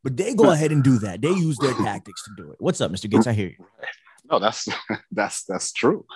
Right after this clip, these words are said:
Speaker 1: Right.
Speaker 2: It, this is, is bullying. You're forcing people, okay? And you act like they, they're, you know, go, they'll say it's the science, right?
Speaker 1: Mm-hmm.
Speaker 2: Science is an ever-evolving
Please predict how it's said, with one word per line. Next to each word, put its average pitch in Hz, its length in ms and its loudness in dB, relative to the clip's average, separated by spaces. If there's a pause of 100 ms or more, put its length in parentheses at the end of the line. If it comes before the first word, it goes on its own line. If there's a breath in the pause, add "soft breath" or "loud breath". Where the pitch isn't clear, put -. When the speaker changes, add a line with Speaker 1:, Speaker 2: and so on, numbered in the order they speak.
(160 loud breath)
Speaker 1:
Right. 101 160 -4
Speaker 2:
It, 98 100 -2
this 101 180 0
is, 104 260 0
is 92 180 2
bullying. 107 540 2 (580 soft breath)
You're 101 120 2
forcing 117 840 2
people, - 420 -18 (300)
okay? 98 340 -2 (520 loud breath)
And 107 720 2 (280)
you 120 300 4
act 160 360 0
like 117 360 2 (400)
they, 117 240 -4 (560)
they're, 110 280 0
you 110 100 -2
know, 95 140 0
go, 151 140 2
they'll 147 220 0
say 131 200 -2
it's - 140 -8
the 95 120 -12
science, - 600 -8
right? 78 240 -12 (200)
Speaker 1:
Mm-hmm. 110 120 0
Speaker 2:
Science 156 760 0 (100)
is 120 340 0
an 104 140 -4 (100)
ever-evolving 98 1080 2